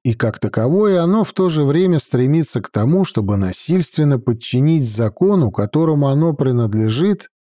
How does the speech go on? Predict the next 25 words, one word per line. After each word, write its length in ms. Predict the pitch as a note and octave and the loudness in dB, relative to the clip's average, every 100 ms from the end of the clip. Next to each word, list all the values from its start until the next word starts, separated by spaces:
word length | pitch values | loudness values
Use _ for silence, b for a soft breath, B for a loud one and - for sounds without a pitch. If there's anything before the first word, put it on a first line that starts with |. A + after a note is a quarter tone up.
| _ | _
эту 260 | A2 A2+ G#2+ | -4 -2 -4
противоположную 1120 | G2 G#2+ F#2+ F#2+ F#2 F#2 G#2+ F3+ F#3 F3+ F3+ | -2 -4 -2 -2 -2 0 0 0 2 2 2
действительность, 1120 | D#3 E3 D#3+ - C3+ C#3 B2+ B2 A#2+ A2+ - - _ | 2 0 0 0 0 0 0 0 0 -2 -8 -20 _
или 240 | F#3 A3+ A3 | 0 2 2
же 200 | F3+ F3 | 2 0
обмануть 600 | B2+ A2 G2+ A2+ C3 A#2 | 2 2 2 2 0 0
ее. 560 | A2+ A#2+ G#2+ F#2 D2+ - _ _ _ _ _ _ _ _ _ - | 0 2 0 0 -4 -10 _ _ _ _ _ _ _ _ _ -2
Так 220 | D#3 E3 | -2 0
как 180 | D#3+ E3 | 0 0
оно 240 | E3 F3+ | 2 2
видит 360 | D#3 F3+ E3 C#3 | 2 2 0 -2
справедливость 920 | - C3+ C#3 C3+ D3 F#3+ E3 - - | -2 0 2 2 2 2 2 -2 0
только 320 | F3+ E3 C#3+ | 0 2 0
на 100 | C3 | 0
своей 400 | - B2+ D#3 E3 | 0 0 2 0
стороне 760 | - C3 A#2+ B2+ F3 F#3 - _ _ _ _ - | 0 -2 2 2 2 2 -2 _ _ _ _ -4
и 80 | A2 | 0
несправедливость 960 | A#2 - - A#2+ B2 A#2+ B2+ A2+ F#2+ - | 0 0 0 2 2 2 2 0 -2 -2
на 100 | F#2+ | -2
другой 420 | F#2 F2+ D3 F#3 | 0 0 0 0
стороне, 640 | - E3+ E3 E3+ E3+ D#3+ - _ _ _ _ _ _ _ _ _ | 0 0 2 2 2 0 -6 _ _ _ _ _ _ _ _ _
то 160 | - F3 | 0 2
из 180 | F3 D3 | 2 2
двух 360 | E3+ A#3 G#3 | 2 4 2
сознаний 920 | - C3 B2+ C3+ G3 G#3 E3 G#2+ F2 | 0 0 0 2 2 4 2 0 -4